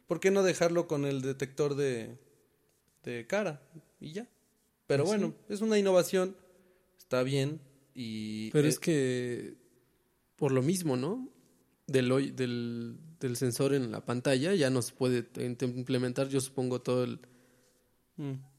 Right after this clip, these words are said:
Speaker 2: toda la, esta
Speaker 1: Sí, claro, porque tienen que poner el proyector de puntos,
Speaker 2: Sí.
Speaker 1: el láser,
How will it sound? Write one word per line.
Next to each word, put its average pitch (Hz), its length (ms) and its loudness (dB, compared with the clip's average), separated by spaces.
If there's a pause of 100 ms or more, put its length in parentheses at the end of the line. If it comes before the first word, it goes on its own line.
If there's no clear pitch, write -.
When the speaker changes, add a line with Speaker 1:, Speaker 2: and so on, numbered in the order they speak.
Speaker 2:
toda 135 240 0
la, 113 240 -4
esta 113 400 -6 (180)
Speaker 1:
Sí, 165 100 -4
claro, 156 180 2
porque 123 160 -6
tienen 147 140 -2
que 143 60 -2
poner 135 200 0
el 131 80 -2
proyector 127 540 -2
de 127 100 -2
puntos, 147 720 2
Speaker 2:
Sí. 139 60 -6
Speaker 1:
el 113 140 -2
láser, 131 500 0